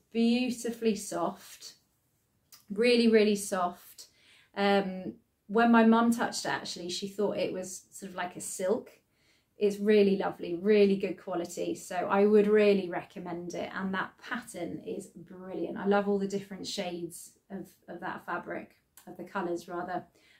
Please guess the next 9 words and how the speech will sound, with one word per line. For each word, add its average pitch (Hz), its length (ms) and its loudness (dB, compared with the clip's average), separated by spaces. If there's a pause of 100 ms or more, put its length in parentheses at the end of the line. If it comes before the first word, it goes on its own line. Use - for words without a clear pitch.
(160)
I 202 80 -2
love 196 260 2
it. - 220 -4
So 180 240 -6
I 185 100 -2
would 190 260 -8
really 196 360 4
recommend 175 640 -10
it. - 200 -8